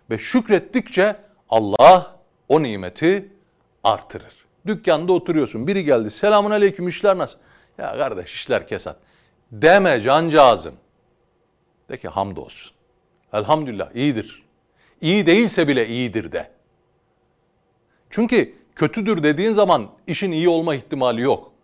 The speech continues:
Fakat iyi değilken bile iyidir dersen, iyinin ve kötünün Rabbi, "Kulum yokluğa hamd ediyor." deyip sana varlığı ihsan ediverir. Cık. Arz edebildim mi?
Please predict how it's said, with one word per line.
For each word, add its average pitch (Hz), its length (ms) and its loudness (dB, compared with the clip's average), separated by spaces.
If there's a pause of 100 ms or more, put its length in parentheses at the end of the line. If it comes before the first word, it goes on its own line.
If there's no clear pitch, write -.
(240)
Fakat 214 380 -2
iyi 180 200 0
değilken 196 520 2
bile 139 160 -2
iyidir 156 420 0
dersen, 160 460 0 (380)
iyinin 175 460 -2
ve 156 100 0
kötünün 143 480 -6
Rabbi, 151 480 2 (400)
"Kulum 175 380 6
yokluğa 143 540 2
hamd 175 220 4
ediyor." 131 280 -2
deyip 160 200 -8
sana 123 280 -2
varlığı 131 380 4
ihsan 107 380 -4
ediverir. 73 520 -20 (240)
Cık. - 160 -12 (640)
Arz 101 220 -6
edebildim 101 460 -10
mi? 76 160 -18